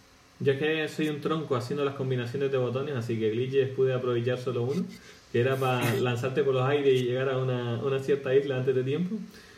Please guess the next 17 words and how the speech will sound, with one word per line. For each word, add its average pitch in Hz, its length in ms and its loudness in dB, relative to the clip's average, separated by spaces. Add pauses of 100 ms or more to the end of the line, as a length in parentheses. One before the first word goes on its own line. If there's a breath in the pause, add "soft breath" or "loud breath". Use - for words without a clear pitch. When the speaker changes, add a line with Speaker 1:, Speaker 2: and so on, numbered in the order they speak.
(180 loud breath)
Speaker 1:
Pero 143 640 4
el, 123 320 0
lo 127 120 0
que 127 80 2
sí 120 140 -8
me 175 140 2
llama 320 200 6
la 359 80 8
Speaker 2:
Uy. 175 60 8
Speaker 1:
atención 170 500 2
es 175 880 0 (440 loud breath)
el 131 220 4
tema 156 280 2
de 170 440 2
los 135 240 0
centaleones, 120 600 -2
tío. 113 200 -2